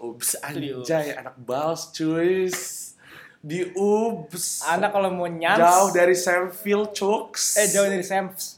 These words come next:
Speaker 2: <laughs> Iya, tapi lo kayak co-, coba kalau misalnya kita seminggu setengah, setengahnya gue mau taruh di ups lah.
Speaker 1: Ya, enggak.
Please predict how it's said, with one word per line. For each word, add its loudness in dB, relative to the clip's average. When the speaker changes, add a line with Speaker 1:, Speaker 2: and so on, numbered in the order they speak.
Speaker 2:
<laughs> 0
Iya, 6
tapi 2
lo 0
kayak 0
co-, 0
coba 0
kalau 0
misalnya 0
kita -6
seminggu -10
setengah, -12
setengahnya -4
gue -6
mau -2
taruh 0
di -6
ups -4
lah. -10
Speaker 1:
Ya, 6
enggak. 4